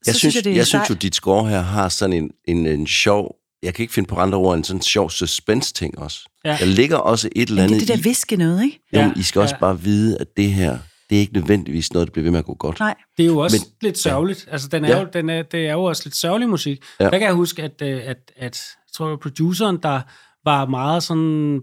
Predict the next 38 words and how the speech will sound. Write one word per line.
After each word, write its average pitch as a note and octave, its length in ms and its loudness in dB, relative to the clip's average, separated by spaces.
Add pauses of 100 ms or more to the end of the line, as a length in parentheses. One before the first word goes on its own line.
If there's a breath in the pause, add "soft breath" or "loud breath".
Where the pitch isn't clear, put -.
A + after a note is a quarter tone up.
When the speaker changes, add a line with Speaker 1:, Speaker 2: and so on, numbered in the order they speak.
Speaker 3:
bange C#3+ 300 2
for, D3+ 200 0
at C#3 240 -8
det, C3+ 320 -2
at C3+ 200 -8
det C3 120 -4
blev C3+ 240 0
for B2 240 -8
følende, D#3+ 800 2 (240)
Speaker 1:
Mhm. E2 160 0
Speaker 3:
eller D3 140 2
det C#3 160 -4
blev D3 260 0
for, C3 360 -4
for C3+ 120 -4
sådan, C3+ 460 -2
han D3+ 140 -2
ville E3+ 100 0
gerne C#3+ 180 -4
have, D3 40 0
at C#3+ 60 -2
det C3+ 80 -4
var C3 100 -2
lidt C3 140 -4
mere C3 140 -4
fjollet, C#3 640 -2
eller, B2 220 -6
eller B2 240 -8
sådan, C3+ 200 -2
Speaker 1:
Ja, A#2 140 6
okay. A2 220 0 (140)
Speaker 3:
hvor D3 80 -4
jeg C#3+ 180 -2
bare D3+ 180 -2
var F3 80 -2
sådan, D#3 240 -4
nej, G3 260 -10
nej, E3 100 -12